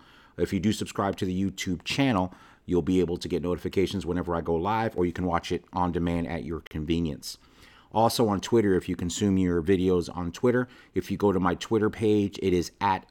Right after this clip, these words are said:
Bend Your Ear Pod. If you go to my profile, I haven't said this before, if you click on the likes column,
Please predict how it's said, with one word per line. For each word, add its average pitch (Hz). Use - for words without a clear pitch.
Bend 104
Your 98
Ear 90
Pod. 95
If -
you 95
go 104
to 104
my 101
profile, 131
I 90
haven't 98
said 107
this 90
before, 104
if 87
you 95
click 120
on 107
the 87
likes 95
column, 123